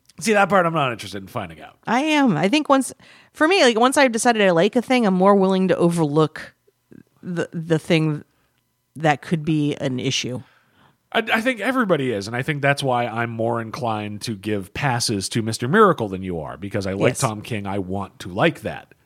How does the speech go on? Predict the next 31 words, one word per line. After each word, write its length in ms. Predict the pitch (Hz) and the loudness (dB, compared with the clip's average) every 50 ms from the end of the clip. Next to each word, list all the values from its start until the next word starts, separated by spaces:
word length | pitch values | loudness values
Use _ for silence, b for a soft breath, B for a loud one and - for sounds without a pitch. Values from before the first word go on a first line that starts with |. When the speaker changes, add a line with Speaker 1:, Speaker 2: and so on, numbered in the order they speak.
| _ _ _ | _ _ _
Speaker 1:
It's 460 | 98 107 98 - - - - - - _ _ _ _ _ _ | -14 -14 -10 -8 -8 -8 -8 -10 -14 _ _ _ _ _ _
not 260 | 143 143 123 - - | -6 -6 -6 -6 -4
perfect. 520 | - 151 180 180 147 - 95 82 - - | 0 2 2 2 0 -2 -8 -12 -12 -16
It's 100 | 98 - | -14 -4
got 160 | - 117 110 | -2 -2 -2
its 80 | 104 92 | -2 -4
problems. 720 | - 131 147 147 139 127 110 104 85 82 82 82 87 85 90 | -2 2 2 4 4 2 0 -2 -8 -10 -14 -16 -14 -14 -12
It's, 380 | 92 87 - - - - 127 | -14 -10 -8 -8 -6 -6 -8
uh, 500 | 117 107 107 110 113 120 120 110 107 107 - - - B B B B B B B | -8 -8 -8 -6 -4 -4 -4 -4 -6 -10 -14 -18 -20 B B B B B B B
I, 40 | 151 | -4
if 100 | 135 135 | 2 2
you 80 | 156 | 4
reach 180 | 170 226 190 - | 4 4 2 0
the 80 | - 170 | -4 -2
point, 280 | 135 185 180 160 143 139 | 0 2 2 2 0 0
maybe 200 | 147 151 147 143 | 0 0 2 2
I 60 | 143 | 2
need 180 | 143 139 131 120 | 0 -2 -2 -4
the 80 | 127 | -6
trade. 880 | - - - 143 135 139 139 139 143 143 131 135 127 107 135 131 131 139 | -6 -2 0 0 2 2 2 2 0 -2 -4 -8 -12 -14 -14 -14 -10 -4
Let's 180 | 143 180 185 - | -4 -4 -4 -2
be 120 | 151 151 | -2 2
honest, 360 | 160 175 170 139 110 107 - - | 4 4 4 2 0 -4 -4 -4
that 140 | 127 127 127 | -4 -4 -2
might 200 | 131 131 127 120 | -4 -4 -4 -4
mean, 260 | 127 127 123 120 127 | -4 -4 -4 -6 -6
all 140 | 127 147 151 | -2 0 2
right, 120 | 143 131 | 2 2
this 140 | - 160 143 | 0 -2 -4
is 80 | 143 160 | -2 -2
not 260 | 175 170 160 - | -2 -2 -2 -4